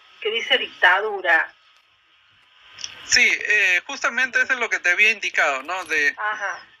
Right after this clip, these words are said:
Speaker 2: que va a venir, o sea, una persona representado por, en este caso, por un marinero,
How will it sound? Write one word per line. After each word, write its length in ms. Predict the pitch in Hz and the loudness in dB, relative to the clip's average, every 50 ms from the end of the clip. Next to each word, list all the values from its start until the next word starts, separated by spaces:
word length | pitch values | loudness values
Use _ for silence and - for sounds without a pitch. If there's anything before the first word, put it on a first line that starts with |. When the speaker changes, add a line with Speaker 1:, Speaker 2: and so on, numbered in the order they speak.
| _ _ _ _ _ _ _ | _ _ _ _ _ _ _
Speaker 2:
que 100 | - 175 | 0 2
va 120 | 160 175 190 | 4 4 4
a 40 | 202 | 4
venir, 400 | 214 214 208 214 220 226 208 208 | 4 2 2 2 2 2 2 2
o 100 | 196 - | 0 0
sea, 200 | - 208 208 202 | 2 2 2 2
una 280 | 208 214 208 208 208 | 0 0 0 0 2
persona 500 | - 196 190 185 - 208 202 196 190 202 220 - 240 - - _ _ _ _ _ _ _ _ _ _ _ _ _ _ _ _ _ - | 0 -2 -2 -2 -2 -2 0 0 0 -2 -2 -2 -2 -6 -6 _ _ _ _ _ _ _ _ _ _ _ _ _ _ _ _ _ -14
representado 880 | - - - 175 - - - - 180 190 175 165 202 202 208 208 202 - | -4 0 2 2 2 2 4 4 4 4 4 2 2 2 2 0 -2 -4
por, 160 | 185 175 165 | -2 -2 -2
en 100 | 170 190 | 0 0
este 180 | 196 - 202 | 0 -2 0
caso, 300 | - 196 196 196 202 - | 0 0 0 0 -2 -6
por 120 | - 175 175 | -8 -10 -12
un 300 | 185 190 190 190 190 185 | -12 -12 -12 -12 -8 -2
marinero, 560 | 185 185 180 185 185 180 180 185 185 208 240 | 2 2 2 2 2 0 0 0 0 0 -2